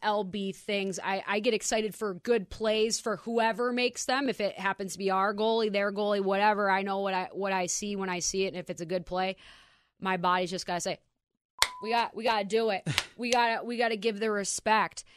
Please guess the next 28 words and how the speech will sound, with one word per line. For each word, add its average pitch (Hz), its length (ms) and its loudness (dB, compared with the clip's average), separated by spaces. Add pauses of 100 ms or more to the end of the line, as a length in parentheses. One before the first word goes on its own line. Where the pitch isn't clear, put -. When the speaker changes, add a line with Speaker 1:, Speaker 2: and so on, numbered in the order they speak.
(300)
Speaker 1:
And, 220 280 0
uh, 208 220 6
Robin 302 220 6
Leonard's 262 260 0
been 240 140 -2
struggling 214 800 0
to, 214 340 -2
uh, 185 560 2
to - 100 -8
keep - 160 -4
pucks - 240 0
out 330 60 0
of 285 80 -2
the 220 60 -4
net 202 180 0
as 185 160 -2
of 175 100 -6
late. 175 240 0
And, 185 160 -4 (400)
I 226 60 -8
mean, 226 220 0
you 277 120 -2
can 240 300 -2 (1400)
dissect 208 500 4
every 196 220 2
single 185 340 0
goal 165 340 0
and 160 260 -4